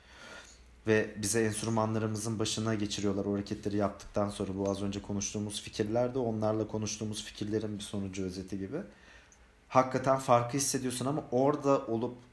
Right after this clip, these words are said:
hocanın karşısında senin bedenini kontrol ettiğinde uygulamalı dersi seni analiz edebilmesi çok önemli olur. Uygulamalı dersler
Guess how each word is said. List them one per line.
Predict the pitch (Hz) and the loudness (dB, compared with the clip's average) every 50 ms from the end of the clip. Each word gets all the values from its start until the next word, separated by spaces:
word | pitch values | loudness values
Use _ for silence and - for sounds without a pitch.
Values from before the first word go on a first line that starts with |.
| - - | -6 -2
hocanın | 117 107 110 113 127 143 143 | -2 2 2 2 0 0 -2
karşısında | - 143 123 117 120 120 - - 117 117 | 2 2 4 4 2 0 -4 -4 -4 -2
senin | 113 - 117 117 117 110 | -2 -2 0 0 0 0
bedenini | 110 107 110 113 123 123 123 | 0 0 0 -2 -4 -6 -4
kontrol | - 117 113 110 - 127 117 113 110 113 | -2 -2 -2 -2 -2 -4 -4 -4 -2 -4
ettiğinde | 117 117 117 - - 117 117 113 120 | -6 -6 -6 -8 -6 -6 -4 -4 -4
uygulamalı | - - 117 110 107 113 110 110 113 117 117 120 113 | -2 -2 -2 -2 0 0 0 0 0 0 -2 -2 2
dersi | 117 110 110 110 - 117 | 2 2 2 2 -2 -6
seni | - - 120 120 | -6 -4 -4 -2
analiz | 107 113 113 113 117 120 110 | -2 -2 -2 -2 -2 0 2
edebilmesi | - - 104 104 98 98 107 113 123 123 - - | 4 4 4 4 2 2 0 0 0 0 0 0
çok | - 143 - | -2 -2 0
önemli | 117 104 98 95 92 90 85 | 0 0 0 0 0 -2 -6
olur. | 87 87 92 - | -6 -8 -4 -2
Uygulamalı | 110 113 113 127 131 139 139 143 139 139 127 | 0 2 2 2 4 4 4 2 2 0 2
dersler | 123 113 110 107 - - 151 170 - - | 4 4 4 4 2 2 2 2 2 -2